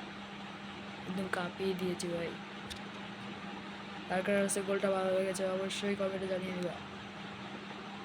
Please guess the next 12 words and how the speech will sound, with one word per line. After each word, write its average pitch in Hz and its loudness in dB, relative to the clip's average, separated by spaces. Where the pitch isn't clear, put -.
আরে 185 2
এডারসন 185 2
তো 196 4
বুঝতেই 190 2
পারেনি 180 2
যে 175 -4
কীভাবে 180 0
গোলটা 170 0
হবে। 165 -2
আটষট্টি 180 2
মিনিটে 175 0
গোল। 165 2